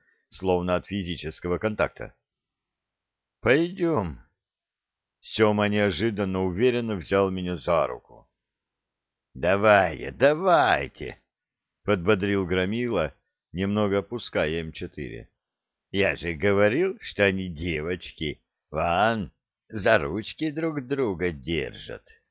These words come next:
Услышав эту фразу, я гневно потянул ладонь к себе, чем вызвал взрыв дружного хохота. Инженер пожал плечами, словно говоря:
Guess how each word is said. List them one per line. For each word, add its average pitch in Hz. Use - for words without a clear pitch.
Услышав 139
эту 127
фразу, 120
я 95
гневно 117
потянул 107
ладонь 101
к -
себе, 98
чем 101
вызвал 101
взрыв 87
дружного 87
хохота. 80
Инженер 170
пожал 104
плечами, 123
словно 110
говоря: 107